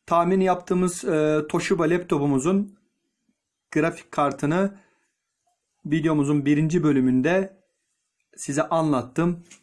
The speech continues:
Üzerinde kısa devre olmuş kondansatörleri de göstermiştim. İşte o kondansatörleri ısı tabancası yardımıyla söktüm.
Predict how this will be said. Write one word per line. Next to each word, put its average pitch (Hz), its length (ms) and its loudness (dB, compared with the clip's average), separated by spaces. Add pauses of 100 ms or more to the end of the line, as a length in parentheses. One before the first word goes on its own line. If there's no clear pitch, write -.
(200)
Üzerinde 147 480 2
kısa 156 260 -4
devre 131 220 2
olmuş 131 420 0
kondansatörleri 135 880 -2
de 190 240 -2 (880)
göstermiştim. 147 920 0 (240)
İşte - 220 -4
o 208 120 2
kondansatörleri 202 1080 2 (600)
ısı 170 160 -4
tabancası 175 500 0
yardımıyla 165 480 2
söktüm. 175 680 -2